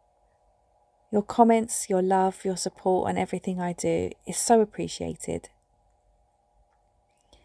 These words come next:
If you have a moment, I would love if you could leave me a review,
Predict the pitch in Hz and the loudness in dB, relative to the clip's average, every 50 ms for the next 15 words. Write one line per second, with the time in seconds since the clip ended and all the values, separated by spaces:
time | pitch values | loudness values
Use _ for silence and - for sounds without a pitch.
0 | _ _ _ _ _ _ _ _ _ _ _ _ _ - - 240 262 247 - 247 | _ _ _ _ _ _ _ _ _ _ _ _ _ -4 -2 0 0 2 4 4
1 | 254 240 247 233 214 208 202 196 190 190 202 - 208 196 196 185 196 196 202 202 | 4 4 4 4 4 4 2 2 0 -4 -4 -4 -2 -2 -2 -2 0 2 2 2
2 | 202 208 202 - 208 202 - 202 - 185 190 190 185 - 196 185 180 180 175 175 | 0 -2 -6 -8 -8 -6 -6 -4 -2 0 -2 -2 -2 -2 -4 -4 -4 -4 -4 -6
3 | 175 - - 196 202 208 208 208 214 220 | -6 -4 -2 2 2 4 4 4 2 0